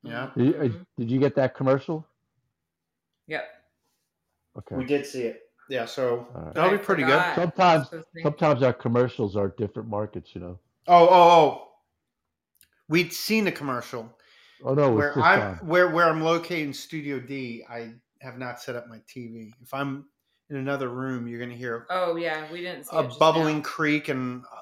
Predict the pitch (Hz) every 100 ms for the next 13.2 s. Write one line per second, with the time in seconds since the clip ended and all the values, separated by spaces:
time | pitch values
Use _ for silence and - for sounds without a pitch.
0 | - 127 139 127 165 - 135 127 131 131
1 | - 120 113 110 110 117 120 117 123 127
2 | 127 123 120 120 120 117 120 120 117 214
3 | - - - 147 - 285 - - _ _
4 | _ _ _ _ _ - 151 - _ _
5 | _ _ _ _ _ _ _ _ _ _
6 | - - - _ _ - 170 170 185 -
7 | 170 156 165 165 156 - 185 143 127 117
8 | 147 123 120 120 135 120 143 143 156 147
9 | 143 135 127 139 127 - - - 143 131
10 | 127 120 123 123 120 113 127 120 113 107
11 | 110 101 _ _ _ _ - - 139 -
12 | - 123 120 113 113 - 123 110 - 113
13 | 104 101